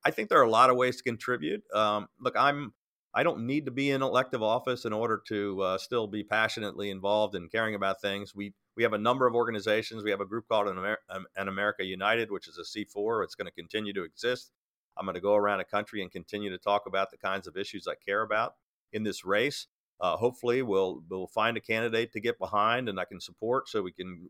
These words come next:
not only support the Republican nominee, but win the general election. And I think I can help them focus on issues that can appeal to, to, uh, swing voters and maybe help us get the White House back,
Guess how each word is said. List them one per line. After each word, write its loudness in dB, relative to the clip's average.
not -4
only -4
support -6
the -2
Republican -2
nominee, 0
but -4
win -4
the -6
general -2
election. -4
And -4
I -4
think -8
I 0
can -8
help 0
them 0
focus -6
on -2
issues -2
that -4
can -8
appeal -2
to, -2
to, -4
uh, 0
swing -6
voters 0
and -4
maybe -4
help 0
us -2
get -6
the -8
White 2
House 2
back, 2